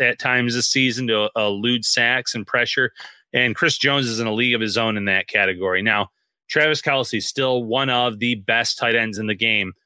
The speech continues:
uh, arguably the best. You can make a case for Mark Andrews, uh, but after those two, it, it's pretty much, you know, the next tier down, in my opinion. So Kelce, as good as he is, though, I have more, I have confidence in Taron Johnson. I have confidence in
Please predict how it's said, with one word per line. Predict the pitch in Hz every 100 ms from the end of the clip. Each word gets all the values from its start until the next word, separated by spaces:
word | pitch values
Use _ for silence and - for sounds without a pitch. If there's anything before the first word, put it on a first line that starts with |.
| _ _
uh, | 101 98 95
arguably | 117 131 117 120 120
the | 104 120
best. | 101 98 87
You | -
can | 107
make | 101
a | 95
case | - 107 -
for |
Mark | 107 101 98
Andrews, | 104 104 104 95 101 101 101 - - _ _
uh, | 90 87 82
but | 82 92 - _
after | 120 120 - 113
those | 117 117 -
two, | 135 123
it, | 107
it's | 113 107
pretty | - - 123
much, | 113 113 120 - -
you |
know, | 110 101 98
the |
next | 104 107 - -
tier | 113 104
down, | 101 107 104
in |
my | 95 92
opinion. | 92 - 117 85 80 - - -
So | - 139
Kelce, | - 175 190 160
as | 131 110
good | 160
as | 170 147
he | 147 135
is, | 143
though, | 170
I | 151
have | 196
more, | 180 175 151
I | 180
have | 190
confidence | - 165 160 120 104 -
in | 127 113 110 -
Taron | - 120 107 98
Johnson. | 107 98 92 95 85 - _ -
I | 151
have | 180 139
confidence | - 160 156 135 113 101 -
in | 120 117 113